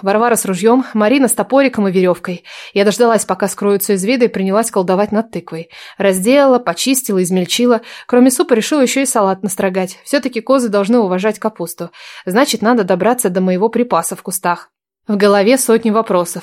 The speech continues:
И про коровью ферму, и про грибы ходячие уже предвкушаю. Как всю ночь будем говорить, а завтра сёстры мне дорогу покажет и проводят до города. Задумалась, замечталась, пока искала качан капусты,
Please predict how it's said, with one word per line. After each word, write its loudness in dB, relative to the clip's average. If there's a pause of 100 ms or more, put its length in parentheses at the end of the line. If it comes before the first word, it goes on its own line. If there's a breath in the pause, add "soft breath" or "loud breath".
(160)
И -4
про -4
коровью -2
ферму, 0
и 2
про -4
грибы -2
ходячие 0
уже -4
предвкушаю. -4 (280 loud breath)
Как -2
всю 2
ночь 4
будем 2
говорить, 0
а 4
завтра 0
сёстры 0
мне 2
дорогу 0
покажет -2 (300)
и -4
проводят 0
до 0
города. -6 (360 loud breath)
Задумалась, 2
замечталась, 0
пока 2
искала 2
качан 0
капусты, 0